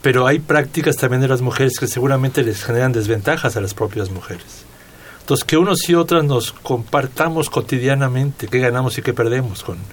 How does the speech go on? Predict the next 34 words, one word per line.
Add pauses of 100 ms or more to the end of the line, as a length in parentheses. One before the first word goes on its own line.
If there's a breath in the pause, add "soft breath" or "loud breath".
(540 loud breath)
Hay
un
libro
de
Marina
Castañeda, (100)
que
se
llama
El
machismo
invisible, (480 loud breath)
que
tiene
en
la
contraportada
una
frase
que
la
segunda
parte
dice: (540 loud breath)
"En
una
sociedad
machista
todos
salimos
perdiendo,
hasta
los
hombres".